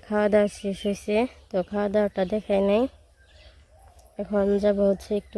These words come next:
মির্জাপুর। তো মির্জাপুর কালকেও গেছিলাম, আবার আজকেও যাবো, মানে গতকাল গেছিলাম, তো আজকে আবার যাইতেছি। আজকে যাইতেছি যে মামুনির পাউতরা ডি আর কি ব্যাঙে একদম ইয়ে হয়ে রয়েছে, ঝুমকা কিছু কিছু পড়ে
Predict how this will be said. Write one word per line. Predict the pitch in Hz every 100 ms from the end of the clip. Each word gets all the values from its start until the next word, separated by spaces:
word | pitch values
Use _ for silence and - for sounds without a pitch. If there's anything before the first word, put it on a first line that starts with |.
| 208
মির্জাপুর। | 208 202 214 - 208 247 - - - _ _ _ _ _
তো | - 202
মির্জাপুর | 220 233 226 233 226 220 214 - - -
কালকেও | 220 233 240 233
গেছিলাম, | 240 - 214 220 254 285 - -
আবার | 196 202 202
আজকেও | 208 - 196 196
যাবো, | 202 220 269 - - - _ _ -
মানে | 196 214
গতকাল | 208 214 214 208
গেছিলাম, | 208 196 185 208 254 - - - - - - -
তো | - 190 196
আজকে | 202 - 202
আবার | 202
যাইতেছি। | 208 208 214 - 196 202 240 - - -
আজকে | 214 - 214
যাইতেছি | 214 220 202 196
যে | 202 202
মামুনির | 208 214 214 208 226
পাউতরা | 220 220 220 220 190
ডি | 196 208
আর | 208 -
কি | 208 190
ব্যাঙে | 196 208 214
একদম | 190 196
ইয়ে | 208 220
হয়ে | 190
রয়েছে, | 175 180 - 196 - - - - - - 190
ঝুমকা | 196 208 214
কিছু | 226 202 196
কিছু | 196 208
পড়ে | 226 226